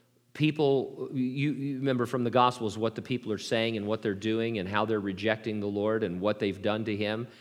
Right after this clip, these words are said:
And he's on the cross. And he, from the cross, is encouraging them,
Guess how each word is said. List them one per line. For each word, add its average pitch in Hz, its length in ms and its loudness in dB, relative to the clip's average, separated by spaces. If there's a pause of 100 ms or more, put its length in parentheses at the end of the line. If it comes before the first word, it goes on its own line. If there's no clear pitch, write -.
(200)
And 101 120 -2
he's 98 140 -2
on 113 180 2
the 117 60 0
cross. 113 340 2 (340)
And 117 200 0
he, 120 180 0
from 143 360 2
the 139 100 2
cross, 117 600 0 (400)
is 110 300 2 (100)
encouraging 107 880 0
them, 82 400 -2